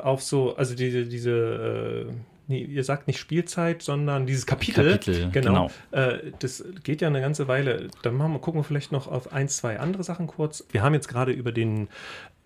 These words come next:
Speaker 1: morgigen Abend oder über das morgige Stück so ein, so ein bisschen gesprochen, eine, eine schöne Koproduktion, international, äh,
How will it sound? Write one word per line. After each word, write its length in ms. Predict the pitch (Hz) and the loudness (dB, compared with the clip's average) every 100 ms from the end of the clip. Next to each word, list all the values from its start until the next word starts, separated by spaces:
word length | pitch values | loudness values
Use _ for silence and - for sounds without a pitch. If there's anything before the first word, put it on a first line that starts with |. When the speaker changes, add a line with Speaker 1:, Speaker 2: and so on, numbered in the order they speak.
| - | 0
Speaker 1:
morgigen 540 | 104 120 175 180 160 | 6 8 8 6 0
Abend 560 | - 127 151 156 139 - | 0 2 2 2 0 0
oder 260 | 123 113 | 0 2
über 140 | 113 110 | 0 0
das 240 | 107 - | -2 -2
morgige 480 | 107 107 123 117 104 | -2 0 0 -2 -4
Stück 320 | - 185 190 | -4 -4 -2
so 140 | - | 0
ein, 260 | 143 127 123 | 2 2 0
so 80 | 113 | 0
ein 100 | 113 | 0
bisschen 640 | 151 - 156 135 127 120 | -2 2 2 4 2 -2
gesprochen, 760 | 120 - - 135 - 147 127 117 | -4 -4 0 0 2 2 2 0
eine, 240 | 117 117 | -2 -2
eine 160 | 120 117 | -4 -6
schöne 480 | - 135 127 113 117 | -2 0 0 -2 -4
Koproduktion, 1000 | - 160 - 180 156 - - 151 151 147 | -2 -2 2 0 0 -4 0 2 4 4
international, 920 | 151 175 175 160 - 156 135 139 143 - - - - - | 6 8 8 4 2 2 4 4 4 0 -12 -12 -12 0
äh, 300 | 127 120 | 4 4